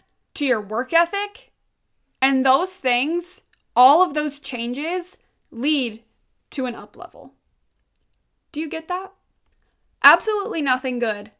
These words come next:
comes from comfort zones. You are absolutely never going to coast your way to success. It's just not gonna happen, okay? It takes dirty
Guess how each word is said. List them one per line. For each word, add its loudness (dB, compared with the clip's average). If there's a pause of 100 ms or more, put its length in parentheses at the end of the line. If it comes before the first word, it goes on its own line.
(200)
comes -6
from -12
comfort -18
zones. -16 (420)
You 6
are 6
absolutely 2
never 2
going 0
to -4
coast -4
your -6
way -4
to -4
success. -8
It's -6
just -2
not 0
gonna 0
happen, -10 (240)
okay? 4
It -2
takes -4
dirty 0